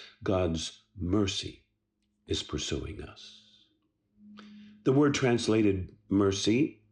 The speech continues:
well, it's, it's a little bit weak here, as it is the great Hebrew word hesed, that's H E S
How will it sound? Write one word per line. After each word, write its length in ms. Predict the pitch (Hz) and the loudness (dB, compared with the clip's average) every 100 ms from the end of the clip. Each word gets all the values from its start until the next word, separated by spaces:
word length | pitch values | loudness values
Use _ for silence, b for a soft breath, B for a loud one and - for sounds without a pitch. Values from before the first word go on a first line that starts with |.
| _ _ _ _ _ _ - | _ _ _ _ _ _ -4
well, 380 | 107 110 120 - | 0 2 0 0
it's, 460 | 120 120 - - - | -2 -2 -8 -14 -4
it's 400 | 117 - - - - | -2 -2 -8 -6 0
a 40 | |
little 240 | 113 165 165 | 2 4 4
bit 260 | 151 117 | 2 2
weak 220 | 120 120 | 0 0
here, 280 | - 82 85 | 0 0 2
as 180 | 101 104 | 2 2
it 140 | 101 | 2
is 240 | 104 104 101 | 2 0 0
the 100 | 98 | 0
great 320 | 98 101 110 | 2 2 2
Hebrew 320 | 120 117 117 | -2 0 0
word 320 | 104 110 107 - | 2 2 0 -2
hesed, 360 | 139 131 80 76 | -4 -2 -2 0
that's 280 | 80 76 B B B B | -2 -2 B B B B
H 260 | 85 90 | -4 0
E 180 | 107 104 | 0 0
S 560 | 90 69 - - - | -2 -4 -6 -10 -12